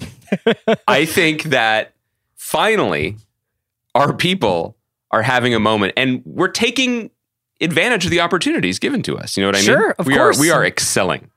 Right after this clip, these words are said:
Speaker 1: Yeah, also, uh, a victory for Daddington Island. Tom Brady, notorious dad.
Speaker 2: Yes. Uh,
Speaker 1: <laughs>
Speaker 2: well, in a sense, he is a hero to the dad community because I did read that he exiled his children from his home.
Speaker 1: Yeah, did you see that? He sent his kids away for twelve days before the Super Bowl.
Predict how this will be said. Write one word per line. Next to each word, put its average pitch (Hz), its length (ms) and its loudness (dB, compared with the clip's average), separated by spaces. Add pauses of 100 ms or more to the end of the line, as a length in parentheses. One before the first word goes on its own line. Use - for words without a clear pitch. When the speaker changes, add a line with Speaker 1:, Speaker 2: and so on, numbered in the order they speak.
(120)
Speaker 1:
Yeah, 240 180 2
also, 240 440 2
uh, 175 420 2
a 170 80 0
victory 226 300 0
for 214 140 0
Daddington 180 440 0
Island. 139 500 -2
Tom 151 200 0
Brady, 143 240 0
notorious 135 500 -2
dad. 120 360 -6 (840)
Speaker 2:
Yes. 147 420 2
Uh, 120 380 4 (180)
Speaker 1:
<laughs> - 200 -14
Speaker 2:
well, 180 380 0 (240)
in 180 120 2
a 190 60 2
sense, 262 300 0
he 156 160 -4
is 175 140 0
a 180 60 0
hero 170 300 0
to 139 120 -10
the 123 60 -4
dad 127 280 0
community 127 380 -2
because 101 240 -2
I 110 120 2
did 131 240 -2
read 120 300 -2
that 101 160 -2
he 107 340 -2 (280)
exiled 123 480 2
his 104 160 -2
children 113 440 0
from 101 160 -2
his 87 140 -2
home. 175 220 0
Speaker 1:
Yeah, 165 120 4
did 147 160 -2
you 156 60 0
see 165 160 0
that? 175 260 2
He 175 140 0
sent 165 320 0
his 170 160 0
kids 156 300 -4
away 180 300 2
for 160 200 -6
twelve 147 380 -2
days 151 320 0
before 151 300 -4
the 135 80 -6
Super 143 260 -6
Bowl. 175 260 -4